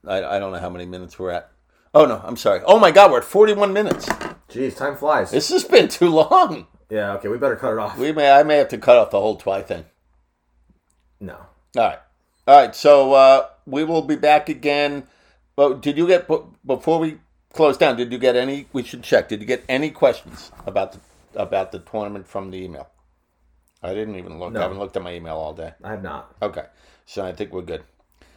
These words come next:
Speaker 1: Um, we will, uh, reconvene May, uh, mid-May.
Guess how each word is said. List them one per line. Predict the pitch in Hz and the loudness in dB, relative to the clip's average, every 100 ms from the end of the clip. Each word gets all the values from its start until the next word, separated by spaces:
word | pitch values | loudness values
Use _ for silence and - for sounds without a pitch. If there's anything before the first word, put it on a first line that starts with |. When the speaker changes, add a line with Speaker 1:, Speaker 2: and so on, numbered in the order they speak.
| _ - | _ -2
Speaker 1:
Um, | 107 104 101 101 95 _ _ _ _ 120 | 0 0 -2 -6 -16 _ _ _ _ -8
we | 127 | -4
will, | 127 127 120 123 | 0 0 4 6
uh, | 120 117 | 6 6
reconvene | 139 - 143 131 139 139 143 143 - _ _ _ _ - | 2 0 -10 -8 -6 -6 -6 -8 -14 _ _ _ _ -6
May, | 120 147 147 151 151 151 151 147 147 143 151 | 2 4 4 2 0 -2 -4 -6 -10 -2 4
uh, | 143 139 135 135 131 | 6 8 6 4 2
mid-May. | 151 156 135 | 0 0 -2